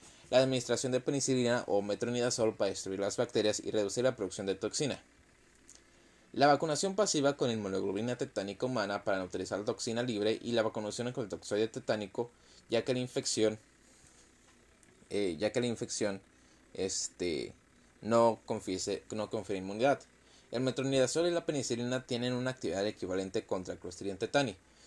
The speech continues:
Sin embargo, algunos autores recomiendan el tratamiento con metronidazol porque la penicilina, al igual que la tetanospasmina, inhibe la actividad del gaba,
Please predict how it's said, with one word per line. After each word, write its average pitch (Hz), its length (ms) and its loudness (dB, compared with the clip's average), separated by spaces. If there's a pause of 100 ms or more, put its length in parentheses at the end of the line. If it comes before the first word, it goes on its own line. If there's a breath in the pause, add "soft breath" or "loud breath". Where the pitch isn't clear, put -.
(140 loud breath)
Sin 120 260 -4
embargo, 123 600 6
algunos 117 420 -2
autores 110 340 0
recomiendan 107 540 -4
el 98 80 -8
tratamiento 95 540 -6
con 104 180 0
metronidazol 107 720 -2
porque 113 400 0
la 101 160 0
penicilina, 104 640 -2 (400 soft breath)
al 104 180 0
igual 104 280 2
que 113 80 0
la 110 160 4
tetanospasmina, 107 880 -4
inhibe 131 400 -4
la 147 80 2
actividad 98 420 -2
del 101 200 0
gaba, 117 320 4